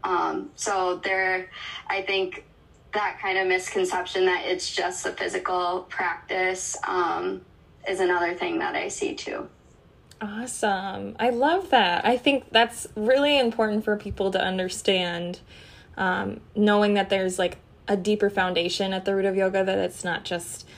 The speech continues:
Speaker 2: "Oh, I'm gonna go to this class and sweat really hard and, you know, afterwards be like, 'Wow, I have never sweat that much in my life,'" 'cause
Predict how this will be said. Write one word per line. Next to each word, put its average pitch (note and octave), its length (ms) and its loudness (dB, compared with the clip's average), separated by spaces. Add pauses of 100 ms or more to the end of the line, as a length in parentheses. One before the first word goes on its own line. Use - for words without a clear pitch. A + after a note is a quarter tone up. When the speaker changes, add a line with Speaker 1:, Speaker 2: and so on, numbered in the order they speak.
(320)
Speaker 2:
"Oh, C#4 100 8
I'm C4 80 8
gonna A#3 160 8
go A3+ 140 8
to A3+ 80 8
this A3+ 180 4
class G3+ 540 4
and F#3 360 -2
sweat A#3+ 360 4
really G#3+ 200 8
hard F#3 720 4
and, F3+ 680 -4 (540)
you G3 140 2
know, F#3 380 2
afterwards F#3+ 800 4
be F#3+ 160 2
like, F3+ 240 2
'Wow, F3+ 340 6
I F3 140 4
have F3+ 120 2
never F#3 300 0
sweat F#3+ 440 0
that F#3+ 300 0
much F#3+ 320 2
in G3 80 2
my F#3+ 140 0
life,'" F#3+ 640 0
'cause F3+ 460 -2